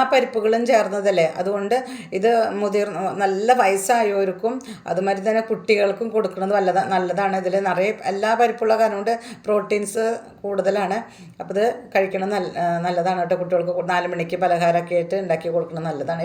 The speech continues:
എളുപ്പമാണ്. ഒരു രണ്ട് മണിക്കൂറേ കുതിർത്തുണ്ടൂ. അപ്പോൾ നമുക്ക്, ഏ, വട ദാ, ആ, എല്ലാം തട്ടി ഇട്ട് ചു-, ഇട്ട്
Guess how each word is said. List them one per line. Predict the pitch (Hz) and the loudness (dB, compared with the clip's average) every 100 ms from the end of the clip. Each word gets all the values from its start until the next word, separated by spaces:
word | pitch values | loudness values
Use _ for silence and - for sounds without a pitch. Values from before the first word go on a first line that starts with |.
| 214 | 0
എളുപ്പമാണ്. | 220 - 226 180 - - 190 | 0 2 2 0 -6 -8 -6
ഒരു | 208 226 | 0 0
രണ്ട് | 208 214 254 | 0 2 2
മണിക്കൂറേ | 214 185 190 185 208 | 2 -2 -2 -2 0
കുതിർത്തുണ്ടൂ. | 196 170 160 180 170 143 - - - _ _ _ - | 0 0 0 0 -2 -2 -6 -14 -20 _ _ _ -12
അപ്പോൾ | - 202 | -6 -6
നമുക്ക്, | 190 160 208 226 381 - - 165 | -4 -6 -4 -4 -6 -16 -8 -4
ഏ, | 170 165 170 | -2 -2 -2
വട | 170 170 | 0 0
ദാ, | 165 185 - 175 | 0 -4 -6 -6
ആ, | 170 160 | -4 -4
എല്ലാം | 165 185 185 | -2 -2 -2
തട്ടി | 170 180 170 | -4 -4 -6
ഇട്ട് | - - - - | -10 -20 -20 -8
ചു-, | 170 - 156 | -6 -6 -6
ഇട്ട് | 160 | -4